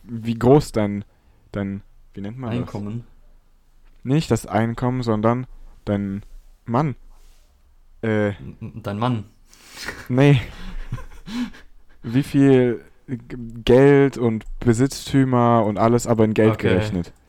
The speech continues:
Speaker 1: Wie nennt
Speaker 2: Okay,
Speaker 1: man das?
Speaker 2: also, ja, äh, keine Ahnung.
Speaker 1: Es gibt da ein
Speaker 2: Gesamtsumme.
Speaker 1: Wort.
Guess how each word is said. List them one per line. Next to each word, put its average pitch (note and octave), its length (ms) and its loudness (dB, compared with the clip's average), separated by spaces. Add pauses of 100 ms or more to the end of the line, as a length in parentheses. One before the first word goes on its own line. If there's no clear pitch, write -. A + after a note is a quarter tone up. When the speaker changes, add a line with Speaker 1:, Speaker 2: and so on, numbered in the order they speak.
(320)
Speaker 1:
Wie A2+ 80 2
nennt B2+ 160 6
Speaker 2:
Okay, C3 80 4
Speaker 1:
man G#2+ 40 0
das? F#2 120 2
Speaker 2:
also, G#2 160 -4 (840)
ja, G2+ 180 -8 (380)
äh, G#2 60 -10 (640)
keine G#2 180 -10
Ahnung. G#2 380 -8 (140)
Speaker 1:
Es G2+ 120 -16
gibt - 20 -12
da A2 60 0
ein A#2+ 400 4
Speaker 2:
Gesamtsumme. A2+ 120 0
Speaker 1:
Wort. C3+ 280 0